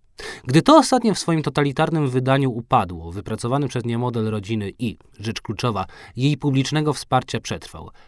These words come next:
Po prostu z braku ideologii zmienił się powód, dla którego jednostki łączyły się ze sobą. Tym stało się,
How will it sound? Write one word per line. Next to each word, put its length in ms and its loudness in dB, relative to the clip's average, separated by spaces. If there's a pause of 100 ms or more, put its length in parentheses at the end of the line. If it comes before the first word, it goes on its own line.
Po 100 -2
prostu 420 2
z 100 -4
braku 260 0
ideologii 640 0
zmienił 280 2
się 140 0
powód, 380 2
dla 140 -6
którego 300 -4
jednostki 460 -6
łączyły 420 0
się 120 -10
ze 120 -14
sobą. 380 -14 (500)
Tym 200 8
stało 380 6
się, 220 2